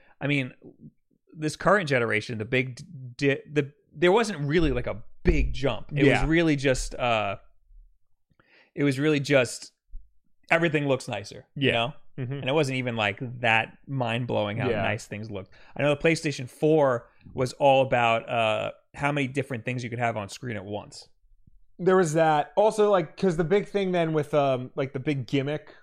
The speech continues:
Speaker 2: wasn't so much graphics. It had become, like, other things. So, like, the P S four was sharing,
Speaker 1: Mm-hmm.
Speaker 2: uh, stuff. Xbox One, it was at first, you know, like, an entertainment center. Then it had to be, like, they had to rethink what their gaming center was gonna be.
Speaker 1: Yeah, that,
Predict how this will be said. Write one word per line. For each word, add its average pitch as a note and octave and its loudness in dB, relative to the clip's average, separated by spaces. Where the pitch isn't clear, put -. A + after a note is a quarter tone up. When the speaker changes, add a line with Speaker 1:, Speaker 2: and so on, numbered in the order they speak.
Speaker 2:
wasn't C#3 -2
so D3 -2
much B2+ -8
graphics. C3 -4
It C#3+ -8
had C#3 0
become, C3 -8
like, B2 -8
other A#2+ -4
things. F#2+ -8
So, - -4
like, C3+ -2
the C3+ -10
P D3+ -2
S C#3 -2
four C#3 2
was A#2+ -6
sharing, G#2+ -6
Speaker 1:
Mm-hmm. B2 -14
Speaker 2:
uh, A#2+ -6
stuff. A2 -2
Xbox C#3+ -2
One, C#3 -2
it C3+ -6
was C3 2
at C3 -2
first, D#3+ 2
you C#3+ -4
know, B2 -2
like, A#2 -2
an B2 -8
entertainment A#2 -10
center. G#2 -14
Then A#2+ -10
it A2+ -10
had A2+ -8
to A#2 -12
be, A2+ -6
like, A2+ -6
they C#3 2
had B2+ 0
to B2+ -4
rethink A#2+ -4
what A#2+ -6
their C3 0
gaming A2 -8
center G2+ -14
was G2+ -16
gonna G2+ -14
be. F#2+ -14
Speaker 1:
Yeah, D#3 2
that, D#3+ 0